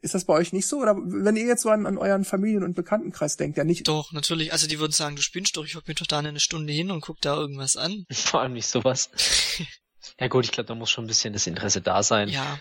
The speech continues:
Speaker 3: Dann kann's schon sein, dass man vielleicht mal einen Blick reinwirft, aber, äh, meine Mutter, die wird, pff,
Speaker 2: <laughs>
Speaker 3: die wird mir was husten, <laughs> sich
Speaker 2: Das
Speaker 3: das
Speaker 2: könntest du
Speaker 3: anzugucken.
Speaker 2: grad so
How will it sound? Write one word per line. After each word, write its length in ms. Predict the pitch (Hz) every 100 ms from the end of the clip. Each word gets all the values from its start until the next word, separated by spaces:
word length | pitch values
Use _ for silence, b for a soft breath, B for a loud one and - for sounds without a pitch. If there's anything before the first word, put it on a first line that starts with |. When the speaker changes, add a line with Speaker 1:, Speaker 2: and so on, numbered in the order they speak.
| -
Speaker 3:
Dann 220 | 117 113
kann's 240 | - 113 110
schon 180 | 123 110
sein, 160 | 113
dass 140 | 110 117
man 80 | 110
vielleicht 260 | - 110
mal 100 | 113
einen 100 | 107
Blick 240 | 104 113 -
reinwirft, 480 | 110 104 107 107 -
aber, 360 | 98 98 98 -
äh, 140 | - 110
meine 300 | 98 92 107
Mutter, 240 | 110 107
die 140 | 95 90
wird, 240 | 92 - -
pff, 200 | - -
Speaker 2:
<laughs> 100 | - 240 - - - - - - B B B B
Speaker 3:
die 60 | -
wird 100 | -
mir 140 | 104
was 180 | 95 -
husten, 380 | 131 139 - 113
<laughs> 0 |
sich 400 | - - 127 -
Speaker 2:
Das 160 | 147
Speaker 3:
das 100 | -
Speaker 2:
könntest 240 | - 185 -
du 100 | -
Speaker 3:
anzugucken. 20 |
Speaker 2:
grad 160 | 165 -
so 420 | 170 165 160